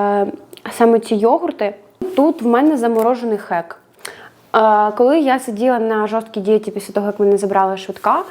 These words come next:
я спробувала хек, тому що це єдина риба, яку мені можна було, вона не жирна. І це просто балдеж. Тому що до цього я брала червону рибу, запікала,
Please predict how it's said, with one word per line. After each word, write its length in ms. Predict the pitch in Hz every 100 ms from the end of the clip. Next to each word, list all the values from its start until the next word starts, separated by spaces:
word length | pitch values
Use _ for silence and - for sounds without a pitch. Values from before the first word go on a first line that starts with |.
| - - -
я 380 | 208 220 254 285 - - _ _
спробувала 480 | 226 233 220 214 208
хек, 300 | 202 262 -
тому 220 | 247 226
що 120 | 220
це 140 | 214 214
єдина 320 | 214 220 208
риба, 220 | 208 202
яку 180 | 190 196
мені 180 | 202 196
можна 340 | 208 285 330
було, 240 | 220 208 190
вона 300 | 196 190 185
не 160 | 196
жирна. 380 | 202 208 196 190 - - - - - -
І 80 | 240
це 160 | 240
просто 540 | 233 226 226 294 - 214
балдеж. 580 | 202 214 190 165 - -
Тому 160 | 233
що 120 | 240 220
до 80 |
цього 320 | 208 277 262 240
я 160 | 208
брала 500 | 202 208 208 208 185 190 - - -
червону 600 | 233 214 277 453 427 392
рибу, 340 | 381 311 294
запікала, 800 | 262 285 269 262 240 240 226 220